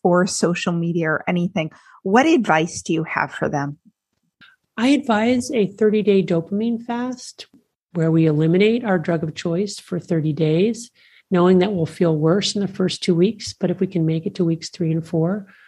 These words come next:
Speaker 2: we'll reap the benefits not only of a dopaminergic system that has returned to homeostasis,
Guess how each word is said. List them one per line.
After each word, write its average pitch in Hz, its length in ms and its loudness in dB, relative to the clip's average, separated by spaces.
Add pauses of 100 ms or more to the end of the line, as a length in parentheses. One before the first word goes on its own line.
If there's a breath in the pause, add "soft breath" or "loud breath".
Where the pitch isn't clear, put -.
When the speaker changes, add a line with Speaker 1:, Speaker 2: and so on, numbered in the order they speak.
(160 soft breath)
Speaker 2:
we'll 196 160 4
reap 180 260 2
the 190 80 0
benefits 175 800 0
not 180 240 2
only 185 520 2
of 160 440 0 (680 soft breath)
a 170 540 4 (260)
dopaminergic 165 760 2
system 175 420 0
that 165 140 0
has 165 200 -4
returned 170 600 -2
to 160 400 0
homeostasis, 165 1120 -2